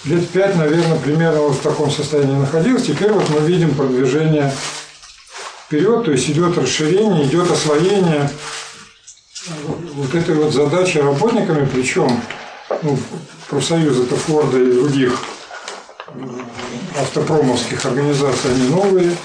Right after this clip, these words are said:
свежие. И, ну, э, говоря сейчас, пытаясь, значит, ну, в том числе анализировать ту работу, которая проводилась и нами по созданию профсоюзной организации, потому что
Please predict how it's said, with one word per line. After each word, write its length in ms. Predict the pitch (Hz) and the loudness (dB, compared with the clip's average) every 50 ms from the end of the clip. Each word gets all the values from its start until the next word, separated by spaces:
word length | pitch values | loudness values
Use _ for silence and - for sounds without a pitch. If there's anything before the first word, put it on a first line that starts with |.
| - - - - - - - - - - - - - - - - - - - - - - - - | -10 -10 -10 -10 -10 -12 -16 -14 -10 -10 -8 -8 -8 -10 -12 -12 -12 -10 -10 -10 -10 -8 -6 -2
свежие. 380 | 160 170 190 185 175 175 175 175 - | 0 2 2 4 4 2 2 0 0
И, 260 | 165 170 175 170 - - - - - - - - - - - - - - - 185 | 0 2 2 2 2 0 -2 -6 -6 -8 -10 -12 -12 -12 -12 -10 -10 -8 -4 -4
ну, 60 | 160 156 147 - - - - - - - - - - | -4 -4 -4 -6 -10 -12 -12 -14 -12 -12 -12 -10 -4
э, 260 | - 156 143 147 151 127 127 | -2 0 0 2 0 2 2
говоря 380 | 147 160 175 180 180 190 - | 2 2 2 2 2 2 2
сейчас, 500 | - - 151 143 - 165 139 120 - - - - - - - - - - - - - - - - - - | 0 0 -2 0 0 0 0 0 0 -2 -4 -6 -6 -6 -6 -6 -8 -8 -8 -10 -8 -8 -8 -10 -6 -6
пытаясь, 400 | 156 139 143 151 131 127 113 104 107 - - - - - - - - - - - - - - - - - - - - - - - - - - - - - - | -4 -2 -2 0 0 0 0 0 -2 -4 -6 -6 -6 -6 -6 -6 -6 -8 -8 -8 -8 -8 -8 -10 -10 -12 -14 -16 -18 -20 -18 -18 -20 -16 -14 -12 -12 -10 -10
значит, 260 | 113 107 - - 139 - - - - | -10 -8 -8 -8 -8 -8 -8 -10 -8
ну, 300 | - 165 165 143 143 147 143 135 123 - | -6 -6 -4 -4 -2 -4 -4 -4 -6 -4
в 40 | - | -2
том 140 | 151 139 | 0 0
числе 260 | 143 - - 151 151 139 | 0 0 0 0 2 2
анализировать 760 | 135 139 143 147 156 131 139 143 143 135 131 123 120 123 - | 2 2 2 2 2 2 2 2 2 2 2 2 2 0 0
ту 140 | 151 139 135 | 0 2 2
работу, 340 | 131 127 139 143 127 123 | 2 2 2 2 2 2
которая 500 | 123 123 131 120 - 135 120 127 127 120 123 123 - - - - - - - - - - | 0 0 -2 -2 0 0 0 2 2 2 0 -2 -4 -8 -10 -12 -12 -12 -14 -16 -12 -6
проводилась 640 | - 135 139 151 151 151 160 156 147 135 123 - | -2 0 2 2 2 2 2 2 2 2 2 0
и 60 | 156 139 | 0 2
нами 440 | 139 131 123 117 117 127 135 135 135 - | 2 2 2 2 2 2 2 0 0 0
по 260 | 143 139 131 135 131 127 131 - - - - - - - - - - - - - - | 0 2 2 2 2 0 -2 -4 -8 -10 -12 -14 -14 -12 -10 -8 -6 -6 -6 -4 -2
созданию 480 | 143 135 123 131 143 143 139 139 131 | -2 0 2 2 2 2 2 2 0
профсоюзной 640 | 123 127 127 131 - 151 143 139 139 123 127 135 131 | 0 0 0 -2 0 0 0 0 2 2 2 2 2
организации, 580 | 127 127 135 135 139 127 117 135 131 123 - 143 - | 2 2 2 2 2 2 2 2 0 0 0 -2 -4
потому 300 | 131 110 143 135 131 127 | -2 -2 0 0 0 0
что 200 | 127 - 147 | -2 -2 -2